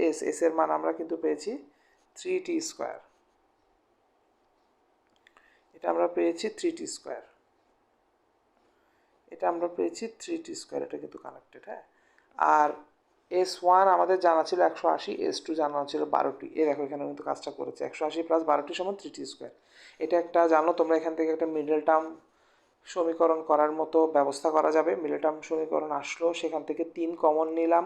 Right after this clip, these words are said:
উভয় পক্ষকে তিন দিয়ে ভাগ করে দিলাম এই লাইনটাই। পরের লাইনে আমরা একটা মিডল টার্ম ফ্যাক্টর করলাম, মিডল টার্ম ফ্যাক্টর করার পর দুইটা মান পাচ্ছি আমরা, টি এর দুইটা মান পাচ্ছি, T is equal to ten আর T is equal to minus six, দুইটা মান পাচ্ছি। এখন অনেকে প্রশ্নটা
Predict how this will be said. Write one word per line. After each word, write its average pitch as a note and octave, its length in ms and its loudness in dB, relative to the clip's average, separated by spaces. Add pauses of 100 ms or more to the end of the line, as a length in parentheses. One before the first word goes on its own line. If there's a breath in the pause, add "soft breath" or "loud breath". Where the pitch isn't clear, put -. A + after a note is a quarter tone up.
(140)
উভয় D#3 220 2
পক্ষকে D#3+ 380 -6
তিন D#3 160 -8
দিয়ে D3+ 160 -2
ভাগ D#3 180 2
করে D#3 180 0
দিলাম D#3 240 0
এই C#3+ 100 -4
লাইনটাই। - 320 -4 (540 soft breath)
পরের F#3+ 220 6
লাইনে G#3+ 220 8
আমরা F#3+ 160 6
একটা G#3+ 140 6 (260)
মিডল F#3 280 2
টার্ম G3 180 6
ফ্যাক্টর E3+ 340 -2
করলাম, E3 260 2 (420 soft breath)
মিডল E3 180 0
টার্ম F#3 220 4
ফ্যাক্টর F#3+ 300 0
করার F#3 180 4
পর A#3+ 80 4 (100)
দুইটা B3+ 240 6
মান F3 180 6
পাচ্ছি - 300 -4
আমরা, C#3 120 -8 (100)
টি G#3 80 -6 (100)
এর G#3+ 60 6 (100)
দুইটা F#3 260 4
মান D3+ 160 4
পাচ্ছি, D3 280 -8
T - 20 -8 (100)
is E3 120 -6
equal F#3+ 280 0
to G3+ 60 0 (140)
ten G#3+ 240 4
আর E3+ 60 2 (100)
T - 20 -20 (100)
is D#3 100 -4
equal D#3+ 200 -4
to E3 120 -6
minus C3+ 340 -10
six, - 120 -20 (600)
দুইটা F#4+ 220 -6
মান C3+ 180 -10
পাচ্ছি। - 240 -20 (520 soft breath)
এখন - 140 -6 (120)
অনেকে G#3+ 220 2 (100)
প্রশ্নটা F3+ 300 0